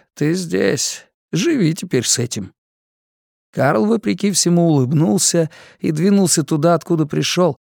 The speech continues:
намереваясь вести поиск по всем правилам. Сделать что-то, пока сюда не нагрянули силы Шатека Бес,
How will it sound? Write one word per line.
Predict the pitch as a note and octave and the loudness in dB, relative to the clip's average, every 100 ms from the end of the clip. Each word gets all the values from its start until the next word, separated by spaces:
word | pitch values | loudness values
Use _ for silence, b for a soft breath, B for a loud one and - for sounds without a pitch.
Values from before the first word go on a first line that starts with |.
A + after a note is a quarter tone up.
| _ _ | _ _
намереваясь | D3+ D3+ D3 D3+ D#3 C#3+ - | 2 4 4 4 4 4 0
вести | B2+ - C3+ | -2 -2 -4
поиск | - D#3+ E3 - | -2 -2 -2 -2
по | A2+ | -4
всем | - A2+ A2+ | -2 -4 -4
правилам. | C#3+ D3+ G2+ C#2 - _ _ _ _ _ _ - | -2 -4 -6 -14 -20 _ _ _ _ _ _ -8
Сделать | A2+ G#2+ D#3+ G3+ F#3 | -6 0 2 2 2
что-то, | - - E3 D#3+ E3 D#3 | -4 -2 -2 0 0 0
пока | - B2+ - | -2 -4 0
сюда | C#3 C3 C3 | -2 0 0
не | D3 | 2
нагрянули | C#3+ B2 A#2+ C3 C3 B2 | 2 0 0 0 0 0
силы | - C3 C3+ A#2+ | 0 0 0 -2
Шатека | - A#2 - A#2 - B2 | -2 -6 -6 -10 -6 -4
Бес, | A#2 A2 C#3+ - - | -4 -2 -2 -2 -6